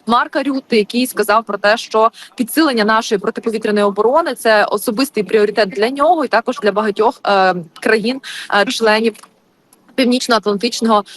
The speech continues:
е, альянсу. Крім того, е, ми фактично бачимо рішення стосовно підсилення нашої армії у вигляді уже пакетів допомоги від Великої Британії, від Нідерландів, е, так само від, ем, Данії.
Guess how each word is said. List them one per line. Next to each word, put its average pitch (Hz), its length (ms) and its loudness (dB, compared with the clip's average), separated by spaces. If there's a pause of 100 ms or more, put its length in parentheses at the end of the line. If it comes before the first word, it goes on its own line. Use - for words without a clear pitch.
(140)
е, 196 60 2 (160)
альянсу. 190 640 0 (420)
Крім 302 380 4 (200)
того, 302 600 4
е, 208 100 0
ми 254 240 2
фактично 226 520 -2
бачимо 208 440 0
рішення 240 440 0
стосовно 202 640 2
підсилення 208 560 -2
нашої 196 480 0
армії 262 400 0
у 190 60 4
вигляді 208 420 0
уже 196 220 0
пакетів 196 400 0
допомоги 214 520 0
від 190 160 -6
Великої 247 360 0
Британії, 208 600 0
від 170 160 -10
Нідерландів, 214 760 0 (320)
е, 185 160 2
так - 220 -6
само 202 520 0
від, 214 300 -4
ем, 170 440 -2 (720)
Данії. 269 600 -2